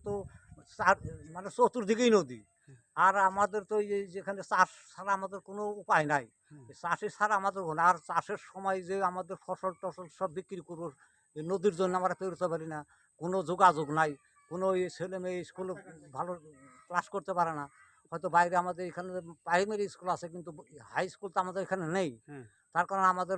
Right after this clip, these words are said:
Speaker 1: বাইরে যেতে হয়।
Speaker 2: ওই
Speaker 1: কিন্তু
Speaker 2: তিন
Speaker 1: এই
Speaker 2: মাস তাহলে,
Speaker 1: বর্ষাকালে তিন
Speaker 2: বর্ষার
Speaker 1: মাস,
Speaker 2: তিন মাস ছেলে মেয়েরা
Speaker 1: এই
Speaker 2: স্কুল
Speaker 1: বর্ষ-,
Speaker 2: যেতেই পারে না?
Speaker 1: এই বর্ষার তিন মাস স্কুলে যেতে পারে না, হয়তো কেউ যদি যায়, কোনো, কোনো দিন বাড়িতে ঢুকতে পারে, কোনো, কোনো দিন তো পারে না, তার কারণে তখন পেরোতে পারে না, খাওয়া বন্ধ করে দেয়, তখন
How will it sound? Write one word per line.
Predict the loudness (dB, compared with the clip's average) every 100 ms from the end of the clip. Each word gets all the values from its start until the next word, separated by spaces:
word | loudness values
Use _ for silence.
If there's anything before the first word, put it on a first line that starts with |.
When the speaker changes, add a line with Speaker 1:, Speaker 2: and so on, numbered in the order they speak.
| 4
Speaker 1:
বাইরে | 4 2 -4
যেতে | 0
হয়। | 6
Speaker 2:
ওই | 6
Speaker 1:
কিন্তু | 8
Speaker 2:
তিন | 6
Speaker 1:
এই | 8
Speaker 2:
মাস | 8 8
তাহলে, | 6
Speaker 1:
বর্ষাকালে | 6 2
তিন | 6 8
Speaker 2:
বর্ষার | 10 8
Speaker 1:
মাস, | 6
Speaker 2:
তিন | 2 4
মাস | 2 2
ছেলে | 2
মেয়েরা | 6 4
Speaker 1:
এই | 4
Speaker 2:
স্কুল | 4
Speaker 1:
বর্ষ-, | 4
Speaker 2:
যেতেই | 4 6
পারে | 6 6
না? | -2 _ _ _
Speaker 1:
এই | -6 0
বর্ষার | 4 4 2 -8 -6
তিন | -2 0
মাস | 0 -4 -12
স্কুলে | -10 -8 -2
যেতে | -2 2
পারে | 0 0
না, | -4
হয়তো | -6 -6
কেউ | 0 0 -2
যদি | -6 4
যায়, | 4 4
কোনো, | -4 -10 -10
কোনো | -6 -4
দিন | 2
বাড়িতে | 2 2 -4
ঢুকতে | -4 -2 2 4
পারে, | 4 0
কোনো, | -4 -6
কোনো | -8
দিন | -8 -6
তো | -6
পারে | -6 -10
না, | -20 _ _ _ _ -10
তার | -8
কারণে | -6 -6 -6
তখন | -8 -8 2
পেরোতে | 2 4 4
পারে | 4
না, | -2 -2
খাওয়া | 0 0 -2
বন্ধ | -4 -4 -6
করে | -6
দেয়, | -6 -6 _ _ _ -20 -20 -20 -8
তখন | -6